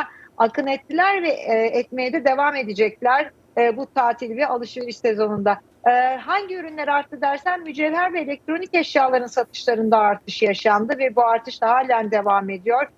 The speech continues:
E, iki bin yirmi yılına kıyasla mücevher satışları yüzde otuz iki, elektronik eşya satışları yüzde on altıdan, e, fazla arttı. Üstelik de bu artışlar yüksek enflasyon ortamında yaşandı. E, sık sık bu konuda da verileri paylaşıyoruz bu ekrandan.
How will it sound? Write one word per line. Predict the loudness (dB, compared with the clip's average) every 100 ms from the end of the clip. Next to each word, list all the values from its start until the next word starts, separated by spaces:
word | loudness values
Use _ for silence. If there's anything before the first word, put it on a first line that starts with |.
| _ _ 0
E, | 0
iki | -2 -6 -6
bin | -4
yirmi | -4 -6 -4
yılına | -2 -2 0 -2 -2
kıyasla | 0 0 0 0 -2
mücevher | -2 -4 -2 -2 0 0
satışları | 0 -4 -6 -12 -4 0 0 -2
yüzde | -4 -6 0
otuz | 0 0 -4 -8
iki, | -10 -4 0
elektronik | 2 2 0 -2 -2 0
eşya | -2 2 2 2
satışları | 0 -2 -2 0 2 2 0 -8 -16 0
yüzde | 2 4 2
on | 4 4
altıdan, | 4 2 0 -2 -2 -2 -6 _ -8 -2
e, | 0 0
fazla | 0 -2 0 2
arttı. | 2 -2 -8
Üstelik | -16 -12 -10 -8 -6
de | -2
bu | 2
artışlar | 2 0 -6 0 0 0 -12 -20 -8
yüksek | -8 0 0 2
enflasyon | -2 2 0 2 -2 0
ortamında | 0 0 -2 0 2
yaşandı. | 2 2 0 0 2 0 -2 -6 _
E, | 2 2
sık | 0 -8 -8
sık | -8
bu | -8
konuda | -4 -4 -2 -2
da | 0
verileri | 0 -2 -4
paylaşıyoruz | 0 0 2 -2 -4 -2 -2 -2 0
bu | 2
ekrandan. | 2 2 2 2 4 2